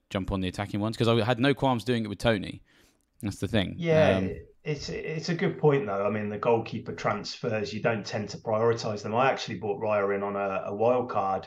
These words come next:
Speaker 2: um, to prepare for a bench boost and, and paired him like loads of people did with Kepa. Um, the only problem is, is when you've got those two goalkeepers, you often bench the points,
Speaker 1: <laughs>
Speaker 2: um, <laughs>
Speaker 1: Yeah.
Speaker 2: because Raya was just, I,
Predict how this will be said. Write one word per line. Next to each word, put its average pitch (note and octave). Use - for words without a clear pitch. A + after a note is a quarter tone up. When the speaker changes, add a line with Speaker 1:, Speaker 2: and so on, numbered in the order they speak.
Speaker 2:
um, G2
to -
prepare A2
for G#2+
a G2
bench A#2
boost G#2
and, G2+
and G2
paired A2+
him G2
like G#2
loads A2+
of -
people G2+
did G#2+
with A2
Kepa. G#2+
Um, G2+
the A#2+
only B2+
problem G#2
is, G#2
is G#2
when A2
you've G2
got -
those G2
two G2
goalkeepers, G2
you A2+
often G2+
bench G2+
the -
points, A#2+
Speaker 1:
<laughs> -
Speaker 2:
um, A#2+
<laughs> -
Speaker 1:
Yeah. B2
Speaker 2:
because A#2+
Raya A#2
was A2+
just, -
I, -